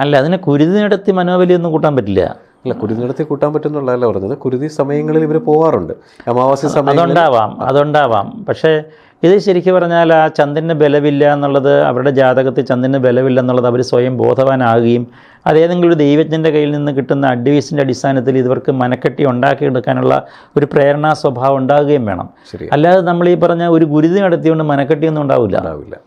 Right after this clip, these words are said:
Speaker 2: ഉം, ഉം,
Speaker 1: പിന്നെ,
Speaker 2: ഉം, ഉം.
Speaker 1: ഏ, ഓ, മനുഷ്യൻ്റെ ഭക്തി എന്ന് പറയുന്ന സമ്പ്രദായം ഉണ്ടല്ലോ, അവിടെ ചെന്നത് ചെയ്തുകൊണ്ട് എനിക്ക് ആ ദുരിതം തീർന്നു കിട്ടി എന്ന് പറയുന്നത് സ്വാഭാവികമായിട്ടും
Speaker 2: അതെ.
Speaker 1: അവരുടെ ഒരു
Speaker 2: വിശ്വാസം.
Speaker 1: ആ ഒരു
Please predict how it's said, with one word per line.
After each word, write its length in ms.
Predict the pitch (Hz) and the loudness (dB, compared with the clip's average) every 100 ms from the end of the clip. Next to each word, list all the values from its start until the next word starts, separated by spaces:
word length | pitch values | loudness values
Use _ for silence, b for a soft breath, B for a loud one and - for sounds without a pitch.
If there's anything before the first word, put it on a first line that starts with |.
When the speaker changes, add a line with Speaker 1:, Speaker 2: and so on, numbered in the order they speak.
| 101 | -20
Speaker 2:
ഉം, 120 | 71 _ - | -20 _ -10
ഉം, 100 | - | -4
Speaker 1:
പിന്നെ, 260 | 139 196 233 | 0 0 0
Speaker 2:
ഉം, 280 | 254 - - | -4 -10 -12
ഉം. 60 | 156 | 0
Speaker 1:
ഏ, 40 | 190 190 | 2 4
ഓ, 180 | 196 190 180 | 2 0 0
മനുഷ്യൻ്റെ 400 | 175 - 202 165 160 | 0 0 0 0 0
ഭക്തി 260 | - 214 | -2 0
എന്ന് 280 | 208 208 202 | 2 2 2
പറയുന്ന 240 | 196 196 175 | 0 0 0
സമ്പ്രദായം 340 | 170 180 185 160 | 0 2 2 2
ഉണ്ടല്ലോ, 200 | 147 123 139 | 2 2 2
അവിടെ 140 | 151 160 | 0 0
ചെന്നത് 240 | 156 156 143 | 0 0 0
ചെയ്തുകൊണ്ട് 480 | 147 156 156 156 175 180 b b b 156 | 0 2 0 0 -2 -2 b b b -2
എനിക്ക് 220 | 147 156 | 0 2
ആ 20 | 156 | 2
ദുരിതം 260 | 147 151 156 | 2 2 2
തീർന്നു 300 | 151 165 170 156 | 2 2 0 -2
കിട്ടി 220 | 147 180 180 | 0 0 2
എന്ന് 120 | 185 180 | 0 0
പറയുന്നത് 340 | 180 180 196 180 | 2 0 0 0
സ്വാഭാവികമായിട്ടും 840 | 196 185 208 196 202 202 190 208 | 2 2 2 0 0 -2 0 0
Speaker 2:
അതെ. 60 | 196 | 2
Speaker 1:
അവരുടെ 240 | 190 92 98 | 0 2 2
ഒരു 240 | 98 98 - | 2 2 -4
Speaker 2:
വിശ്വാസം. 380 | 120 - 107 - 180 | -10 -8 -8 -2 0
Speaker 1:
ആ 40 | |
ഒരു 80 | 196 | 2